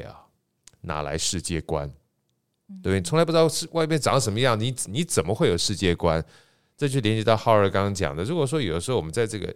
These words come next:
Speaker 1: 就是线下这件事情，常常会局限，你知道，你没有办法说，呃，在半夜的时候突然睡不着，跑去看一下大英，大英博物馆长什么样，对不对？<laughs> 当然现在可能会有一些机会啦，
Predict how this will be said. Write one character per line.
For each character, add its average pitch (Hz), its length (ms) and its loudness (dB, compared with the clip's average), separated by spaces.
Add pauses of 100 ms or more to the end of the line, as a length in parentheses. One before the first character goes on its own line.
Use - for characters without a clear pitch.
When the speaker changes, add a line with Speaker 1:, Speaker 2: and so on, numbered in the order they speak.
(140)
Speaker 1:
就 107 120 -12
是 95 160 -8
线 110 360 0
下 95 360 0
这 82 120 -8
件 80 160 -6
事 80 160 -6
情， 76 140 -10
常 113 160 -4
常 131 120 0
会 120 140 0
局 87 320 -4
限， 98 440 0
你 65 140 -12
知 67 80 -8
道， 69 140 -6
你 87 100 -4
没 127 80 -2
有 151 80 0
办 147 160 2
法 85 200 0
说， 107 260 2 (1000)
呃， 90 260 -8
在 110 120 -4
半 104 240 -4
夜 101 80 0
的 95 80 2
时 95 100 -2
候 92 80 0
突 110 120 -4
然 90 100 0
睡 92 160 -2
不 90 100 -2
着， 76 240 -4
跑 78 140 -8
去 80 80 -8
看 90 140 -4
一 82 40 -4
下 85 80 -2
大 82 220 0
英， 82 60 -2
大 80 160 -2
英 82 120 -4
博 78 180 -4
物 78 40 -2
馆 73 180 -6
长 71 160 -12
什 69 80 -14
么 71 60 -10
样， 71 180 -8
对 69 100 -14
不 69 80 -10
对？ 175 420 0
<laughs> - 40 -8
当 160 140 8
然 175 80 6
现 185 140 4
在 175 100 8
可 - 160 2
能 104 120 2
会 131 100 6
有 117 40 6
一 - 20 4
些 113 140 -2
机 117 240 -2
会 117 200 2
啦， 76 140 0